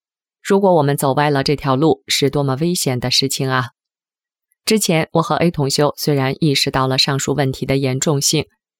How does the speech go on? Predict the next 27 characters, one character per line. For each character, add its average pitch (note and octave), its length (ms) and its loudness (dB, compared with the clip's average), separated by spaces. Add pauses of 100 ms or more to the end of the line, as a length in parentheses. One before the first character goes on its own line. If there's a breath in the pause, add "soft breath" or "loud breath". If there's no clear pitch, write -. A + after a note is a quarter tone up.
(200)
但 F3 180 2
是 D#3+ 220 2 (140 soft breath)
我 D#3 100 2
们 D3 140 2
没 D3 80 2
有 D#3 160 2
用 C3+ 180 0
法 C3+ 180 -2
的 C#3 120 -4
标 D#3 200 2
准 C3+ 220 -2
去 C#3+ 160 -2
衡 C3+ 260 -4
量 C#3 220 0
这 C#3+ 140 -4
件 C3+ 180 -2
事 C#3 180 4
情 D3 260 -2 (180)
到 D3 180 2
底 C3+ 160 0
是 C3+ 180 -2
对 D#3 240 0
的 C3 320 -2
还 - 220 -6
是 - 160 0
错 C#3+ 260 0
的。 C3+ 260 -2